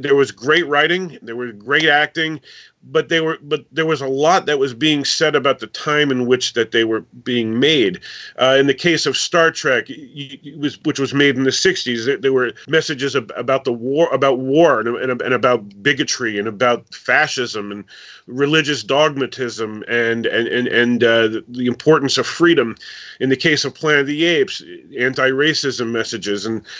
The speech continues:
uh, science versus religion, and, and, and the dangers of,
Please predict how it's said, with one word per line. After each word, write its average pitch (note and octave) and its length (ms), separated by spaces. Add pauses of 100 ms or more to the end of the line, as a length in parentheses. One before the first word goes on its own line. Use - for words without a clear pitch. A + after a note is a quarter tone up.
(140)
uh, A#2 260
science D#3 560
versus C3+ 480
religion, B2+ 540
and, A2+ 160
and, A#2 220
and A#2+ 220
the A2+ 100
dangers C3+ 640
of, A2+ 400